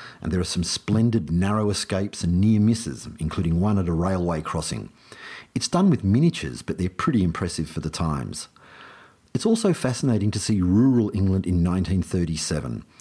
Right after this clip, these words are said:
with horses and carts just as common as the rickety car Erica drives and has to start by hand cranking the engine.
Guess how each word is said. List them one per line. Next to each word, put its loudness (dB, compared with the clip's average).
with -8
horses -2
and -2
carts -4
just -6
as 0
common -2
as -2
the -2
rickety 0
car -2
Erica -2
drives -4
and -4
has -2
to -6
start -2
by -4
hand -2
cranking -2
the 0
engine. -2